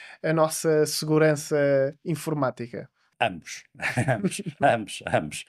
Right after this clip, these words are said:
Speaker 2: A inteligência artificial levanta uma série de novos desafios. Ah, é mais um risco a ter em conta. O,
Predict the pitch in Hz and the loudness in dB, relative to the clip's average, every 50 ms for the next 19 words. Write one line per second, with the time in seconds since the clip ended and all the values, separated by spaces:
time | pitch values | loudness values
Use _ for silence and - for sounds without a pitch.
0 | - - - - _ - - 92 92 90 85 87 90 90 - - 95 107 113 - | -18 -20 -20 -18 _ 0 2 4 4 4 4 2 0 -2 -4 -6 -6 -6 -2 -2
1 | 127 120 - - 123 - - - 117 117 127 139 - - - - _ _ _ _ | -2 -2 -2 -4 -6 -4 0 4 4 6 6 4 2 -2 -12 -20 _ _ _ _
2 | - 95 98 113 107 - 104 101 95 - - - 127 120 117 107 - 95 104 95 | -6 -4 -2 -2 -2 -2 -4 -6 -6 -4 -2 0 0 0 0 0 -2 -2 -2 -4
3 | 92 - 90 85 80 - - - - 69 - - - _ _ _ _ _ _ - | -6 -10 -10 -10 -12 -12 -12 -14 -14 -14 -16 -20 -20 _ _ _ _ _ _ -4
4 | 85 87 85 85 85 82 82 82 80 78 78 78 78 71 - 69 78 87 92 95 | -2 0 0 -2 -2 -2 -4 -6 -8 -10 -12 -12 -12 -12 -10 -8 -6 -2 0 2
5 | 107 113 110 92 101 104 101 - - - - - 107 110 - - - _ _ - | 2 2 2 0 -4 -8 -10 -10 -14 -16 -10 -8 -6 -6 -6 -8 -10 _ _ -20
6 | - - - - - 104 92 85 85 - - 65 62 64 60 - 64 - - - | -20 -18 -16 -10 -6 -6 -6 -6 -8 -10 -10 -10 -10 -10 -10 -14 -16 -16 -18 -20
7 | - - - _ _ _ _ _ _ _ - - 90 90 | -20 -20 -20 _ _ _ _ _ _ _ -16 -14 -14 -12